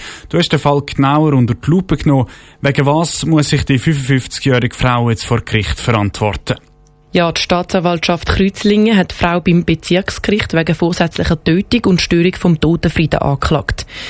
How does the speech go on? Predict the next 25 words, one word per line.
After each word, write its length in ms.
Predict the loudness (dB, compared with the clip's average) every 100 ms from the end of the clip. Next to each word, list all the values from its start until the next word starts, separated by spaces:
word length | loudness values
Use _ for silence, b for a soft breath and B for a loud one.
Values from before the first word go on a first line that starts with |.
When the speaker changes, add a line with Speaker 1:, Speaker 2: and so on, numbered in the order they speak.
| B B B
Speaker 2:
Beantragt 540 | 0 0 0 0 2 0
hat 100 | -2
die 60 |
Staatsanwaltschaft 840 | 0 -2 0 0 0 0 -2 -2 -4
eine 80 | -4
Freiheitsstrafe 840 | -2 0 0 0 -2 -2 -2 -4
von 100 | -2
achtzehn 460 | -2 0 -2 0 0
Jahren 300 | 2 0 -4 B B -2
und 120 | 2
einen 120 | 2
Landesverweis 720 | 4 2 0 0 0 2 2 0
von 120 | -2
fünfzehn 460 | 0 -2 0 0
Jahren. 240 | 2 0 -4 B B B B
Und 240 | 0 2 2
wie 120 | 2
auch 140 | 2
vom 180 | 2 2
Gutachten 580 | 2 0 2 0 2 0
empfohlen 340 | 2 2 2
wird, 200 | 0 0
keine 280 | 0 2 2
Verwahrung 440 | 0 0 0 0 -2
beantragt. 680 | -2 0 0 -2 -2 -6 -12